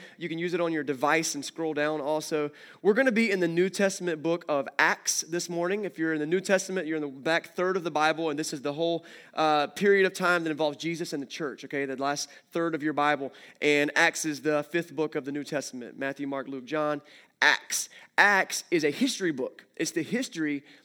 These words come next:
of the first church. And so we learn a lot of things about how church functions and how they set it up and everything back then.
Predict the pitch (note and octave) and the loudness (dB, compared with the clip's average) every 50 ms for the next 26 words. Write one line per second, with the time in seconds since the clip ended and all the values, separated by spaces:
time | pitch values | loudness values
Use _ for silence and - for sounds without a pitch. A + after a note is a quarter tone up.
0 | _ _ _ - E3 E3 D#3 C3+ C3+ D3+ D3+ D3 - F3 E3 D#3+ - - - C4 | _ _ _ 0 0 0 0 0 -4 -4 -6 -4 -4 -4 -4 -4 -6 -6 -6 -6
1 | - - - - C#3+ C#3 - - D3+ D3+ D3 C#3 D#3 D3 F3 G3 F#3 D#3 D3+ E3 | -6 -6 -8 -10 -10 -10 -4 -2 -2 -2 -2 -2 -2 -2 0 0 2 2 2 2
2 | F#3+ G3 - - F3 E3 C#3+ D3+ D3+ C#3 C#3 D3+ D3+ D3 - - F#3 F3+ - - | 2 0 -2 -4 -4 -4 -2 -2 -2 -2 -2 -4 -6 -6 -6 -6 -8 -8 -8 -8
3 | - E3+ E3 D#3+ - - F#3+ F#3 D3+ D3 C#3 C#3+ D3+ D3 D3+ D3 D3 - - F3 | -6 -6 -6 -6 -6 -6 -8 -6 -6 -8 -6 -4 -2 -2 0 -2 -2 -2 0 0
4 | D#3+ D#3 D3+ E3 F3+ - - D3+ D3+ D#3 D#3 D#3 - E3 D#3 D3+ D#3 D3 C#3 C#3 | 2 2 2 0 0 -2 -2 -2 -2 -2 -2 -2 -4 -4 -4 -2 -2 -2 -2 -2
5 | D3 D3+ E3 F3+ | -2 -2 -2 -4